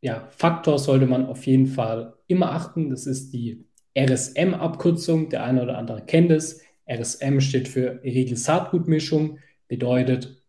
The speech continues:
ähm, das ist ein Zertifikat oder ein Qualitätsmerkmal, ähm, Samen, die dieses Siegel haben, also das R-S-M-Siegel, ähm, kann man, ja, mit guter Gewissheit sagen, dass die Rasensamen eine sehr hohe Qualität haben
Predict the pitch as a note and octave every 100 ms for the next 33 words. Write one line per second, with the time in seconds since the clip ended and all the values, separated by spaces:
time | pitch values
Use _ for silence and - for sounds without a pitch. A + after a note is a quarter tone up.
0 | _ A#2 A2 A2 A#2 A2+ A2 A#2+ A#2 -
1 | - A#2 - - D3 E3 - C3 A#2+ A#2
2 | A2+ A2+ - D#3+ D#3+ - C3+ C3 A#2+ B2
3 | B2 - _ _ _ C#3 A2+ A2 A2+ -
4 | _ - C#3 C#3 D3+ C3+ B2 D3 C#3 C3
5 | - - - C3 A#2 A2 - - D#3+ F#3+
6 | F#3 B2 A#2+ A#2 - A2+ A#2+ - C3 C#3
7 | C3+ - _ _ - - D#3 D3+ C#3+ C#3
8 | C3+ B2+ B2 B2 B2 - _ - C3 B2+
9 | B2 A#2 - A2 A2+ - _ _ _ _
10 | _ C3+ C3 F3+ F3+ E3 - - - _
11 | _ _ D3+ E3+ E3 C3+ C3+ - C#3 C#3+
12 | C#3 B2+ - - C3 B2 B2 - A#2+ C3+
13 | C#3 - B2+ B2+ B2+ A#2 A2 - C#3+ C3+
14 | C3 B2+ A#2+ A#2+ A2+ - F#3 F#3+ F3 E3+
15 | E3+ F#3